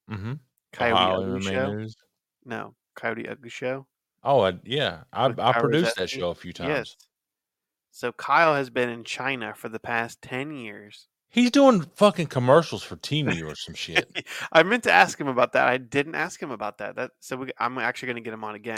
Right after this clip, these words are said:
Speaker 2: but I did on my other podcast, which you can find on the, on the internet, the Ohio M M A Podcast. We caught up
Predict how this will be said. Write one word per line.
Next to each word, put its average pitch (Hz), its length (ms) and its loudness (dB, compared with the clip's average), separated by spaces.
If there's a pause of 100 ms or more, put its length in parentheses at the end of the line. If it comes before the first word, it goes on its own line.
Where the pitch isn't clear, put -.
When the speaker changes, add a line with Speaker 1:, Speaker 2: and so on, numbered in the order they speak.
(140)
Speaker 2:
but 110 120 -12
I 117 120 -2
did 117 240 -6
on 110 180 -8
my 135 300 -4
other 147 220 -2
podcast, 107 760 -6
which 98 200 -18
you - 60 -20
can 107 280 -20
find 107 280 -12
on 107 320 -16 (180)
the, - 60 -16 (260)
on 104 360 -14
the - 120 -14
internet, 104 380 -12 (1120)
the - 60 -8
Ohio 104 300 -2
M 107 160 -8
M 101 60 -10
A 104 100 -8
Podcast. 104 480 -6
We 139 500 -2 (840)
caught 117 240 2
up 110 220 -2